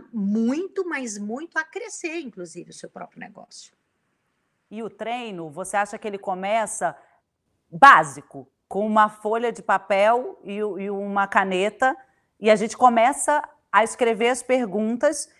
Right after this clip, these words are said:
Speaker 2: e não que elas sejam as corretas, nunca vão ser, né? E talvez, como você disse lá no início, não que elas sejam respondidas, são perguntas retóricas, é, mas a gente começa básico: papel, caneta, o que vem na minha cabeça, e eu começo a escrever.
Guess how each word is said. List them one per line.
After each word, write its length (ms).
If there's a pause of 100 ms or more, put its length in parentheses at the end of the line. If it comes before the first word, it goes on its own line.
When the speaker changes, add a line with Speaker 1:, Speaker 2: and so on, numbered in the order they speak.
(140)
Speaker 2:
e 80
não 180
que 80
elas 220
sejam 300
as 120
corretas, 540
nunca 240
vão 160
ser, 400
né? 260 (220)
E 60
talvez, 360
como 160
você 280
disse 280
lá 160
no 80
início, 480 (240)
não 360
que 80
elas 220
sejam 340
respondidas, 760
são 120
perguntas 380
retóricas, 720 (320)
é, 380
mas 240
a 40
gente 220
começa 420 (160)
básico: 720 (160)
papel, 440
caneta, 680 (420)
o 80
que 120
vem 180
na 80
minha 140
cabeça, 760
e 40
eu 80
começo 320
a 20
escrever. 640